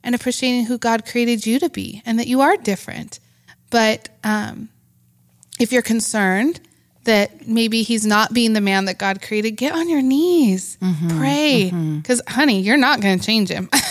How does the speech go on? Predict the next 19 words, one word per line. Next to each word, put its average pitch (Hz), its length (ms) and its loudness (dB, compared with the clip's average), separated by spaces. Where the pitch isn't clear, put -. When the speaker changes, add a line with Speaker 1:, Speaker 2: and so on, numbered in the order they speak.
Speaker 1:
But 277 260 2
Speaker 2:
Yeah, - 60 -4
Speaker 1:
God 285 280 4
is. 339 280 4
Speaker 2:
yeah. 165 400 -2
Speaker 1:
God 294 200 0
is 339 120 2
gonna 285 240 2
do 233 180 -2
a 226 80 0
mighty 247 360 0
work 226 280 -2
in 202 120 -2
his 196 220 -6
life 202 340 -6
and 226 140 -8
in 214 140 -2
his 214 200 -4
heart, 196 400 -6